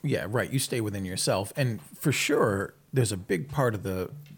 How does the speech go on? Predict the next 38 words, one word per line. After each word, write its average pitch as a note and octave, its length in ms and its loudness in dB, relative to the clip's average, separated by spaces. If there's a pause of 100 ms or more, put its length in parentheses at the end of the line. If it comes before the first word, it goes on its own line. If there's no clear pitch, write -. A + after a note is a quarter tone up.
of G#2+ 180 -2
the G2+ 80 -4
middle G#2+ 460 4
to - 160 -10
the F#2 100 -4
middle F#2+ 460 -2 (220)
late G#2+ 580 -2 (560)
that A#2 320 2 (160)
less C#3+ 420 2
is F3 300 2
more, G2+ 460 -2 (100)
but - 160 -2
that's A#2+ 240 0
not G#2+ 180 2
the G#2+ 80 -2
subscription G2 840 -2 (280)
or C#3+ 160 8
the - 80 -2
prescription F#2+ 720 0
that F#2+ 120 -6
the G#2 60 0
Daniels G2 520 -2
think G2 240 -2
you G2+ 180 -2 (120)
deserve A2 440 4
here. - 340 -6 (540)
More A#2+ 460 10
is F2 180 -2
more. E2+ 440 -6 (400)
And G#2+ 440 2 (520)
what A#2+ 360 2
winds A2+ 360 4
up F2+ 120 0
happening F#2 440 0
before, F#2 340 0
you A2+ 120 2
know, F#2 60 2
you F2 180 -2